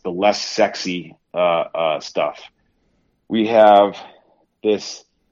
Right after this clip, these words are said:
sucralose. I'm probably butchering all these names. Uh, and this is a, a sweetener that's six hundred times sweeter than sugar.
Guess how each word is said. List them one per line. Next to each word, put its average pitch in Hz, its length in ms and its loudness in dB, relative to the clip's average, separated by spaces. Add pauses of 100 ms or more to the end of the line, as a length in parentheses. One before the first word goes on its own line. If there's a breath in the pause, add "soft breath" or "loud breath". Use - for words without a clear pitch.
(1400)
sucralose. 156 1040 -2 (680)
I'm 95 120 -14
probably 101 240 0
butchering 98 400 -6
all 90 120 -4
these 87 180 -8
names. 87 480 -12 (760)
Uh, 98 140 0
and 101 240 -2
this 135 240 2
is 113 500 0 (340)
a, 92 320 -4
a 95 220 -2
sweetener 113 640 0 (320)
that's - 280 -2 (140)
six - 300 -4
hundred 156 440 0
times 120 420 -4
sweeter 104 240 0
than 87 140 -8
sugar. - 420 -8